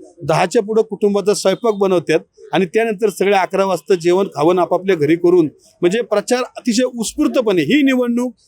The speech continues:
जनतेने हातात घेतलेली आहे कारण जनतेला खूप त्रास झालेला आहे.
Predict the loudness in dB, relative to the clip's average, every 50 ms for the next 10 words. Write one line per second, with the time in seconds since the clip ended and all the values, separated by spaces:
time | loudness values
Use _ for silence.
0 | _ _ _ -14 -4 -2 0 0 0 0 2 2 2 2 0 0 0 -2 0 0
1 | -4 -4 0 -2 0 2 2 0 2 2 0 0 0 -2 0 0 0 0 0 0
2 | 0 0 0 -2 _ -4 -4 -4 -2 0 0 0 0 0 -2 -2 0 0 2 2
3 | 4 2 2 2